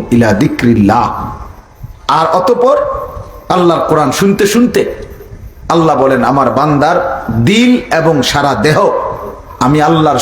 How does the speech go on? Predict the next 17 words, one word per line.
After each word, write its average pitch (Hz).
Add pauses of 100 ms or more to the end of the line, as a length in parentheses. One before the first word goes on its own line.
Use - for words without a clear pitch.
স্মরণ, 175 (140)
আমার 139
বন্দিগি, 151
আমার 120
জিকির, - (580)
আমার 147 (100)
ইবাদতের 175
জন্য 147 (180)
নুয়ে 180
পড়ে, 113 (1040)
ঝুঁকে -
পড়ে, 139 (720)
ঝুঁকে -
পড়ে, -
সেজদায় 139
লুটিয়ে 123
পড়ে। 76